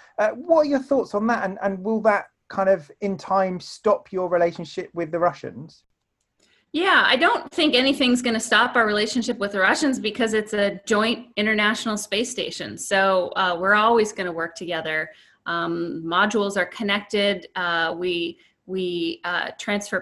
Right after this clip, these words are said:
Speaker 2: power back and forth. Um, we work, each, uh,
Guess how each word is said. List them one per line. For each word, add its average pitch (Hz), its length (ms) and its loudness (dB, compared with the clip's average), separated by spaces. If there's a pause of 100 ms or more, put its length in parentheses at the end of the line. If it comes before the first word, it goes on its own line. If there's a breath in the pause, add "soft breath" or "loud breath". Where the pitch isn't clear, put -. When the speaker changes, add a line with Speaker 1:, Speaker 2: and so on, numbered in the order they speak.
Speaker 2:
power 208 320 2
back 208 300 -2
and 202 120 -2
forth. 202 560 -4
Um, 160 640 -6
we 180 180 -4
work, 185 420 -4
each, 196 380 -8
uh, 170 320 -4